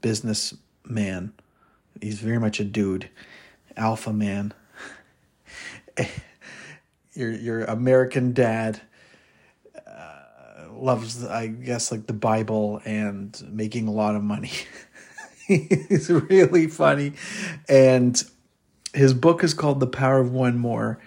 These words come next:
And I didn't finish the book, to be honest with you, because it was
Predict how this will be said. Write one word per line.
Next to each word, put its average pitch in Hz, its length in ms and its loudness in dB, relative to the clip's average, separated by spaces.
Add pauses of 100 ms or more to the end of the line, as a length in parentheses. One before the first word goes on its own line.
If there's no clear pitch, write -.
(640)
And 117 200 0
I 117 80 2
didn't 185 360 4
finish 185 400 0
the 147 100 -4
book, 127 320 -4
to - 80 -12
be 117 100 -6
honest 107 320 -2
with 107 140 -6
you, 104 420 -6
because 113 380 -4
it 120 60 0
was 113 320 -4